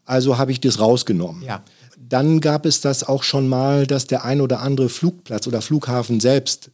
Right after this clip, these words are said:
Speaker 1: bei mir, äh, mich schrei-, anschreibt oder auch anruft und sagt, hier, da war ein P-, äh, ein Pirate, der ist ganz schlecht und, äh, das stimmt gar nicht, was da so war und so weiter und das ist eigentlich nicht und so weiter.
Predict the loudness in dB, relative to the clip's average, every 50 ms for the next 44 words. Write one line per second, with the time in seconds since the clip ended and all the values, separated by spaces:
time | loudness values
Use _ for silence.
0 | _ _ -8 -4 -2 0 2 4 2 2 0 -4 -12 -20 _ _ _ _ _ _
1 | -2 0 0 2 2 2 0 0 -2 -2 -4 -4 -4 0 0 2 2 2 2 2
2 | 2 2 2 2 0 0 0 -2 -4 -6 -4 -4 -2 0 2 2 2 2 0 -4
3 | -8 -14 -20 _ -20 -20 _ _ _ _ -14 -10 -4 -4 -2 -2 -4 -2 0 4
4 | 4 4 4 4 2 2 2 2 2 2 0 -2 -4 -10 -8 -6 -4 -2 -2 -2
5 | -4 -4 -2 -2 0 2 0 0 -2 -6 -10 -4 -2 -2 0 0 -2 0 0 0
6 | 0 0 2 2 2 2 2 0 -4 -8 -8 -6 -8 -6 -8 -6 -6 -4 -4 -2
7 | -2 -2 0 0 0 0 0 0 0 2 2 2 0 0 0 -2 -4 -2 0 0
8 | 2 2 2 2 2 2 2 2 2 0 0 -2 -6 -8 -8 -10 -12 -8 -4 -4
9 | -2 0 0 0 0 0 0 -2 -2 -2 -2 -2 -2 -2 -2 0 0 0 0 0
10 | -2 -2 0 2 4 4 4 2 -2 -6 -10 -10 -10 -8 -8 -6 -4 -4 -2 -2
11 | -2 -4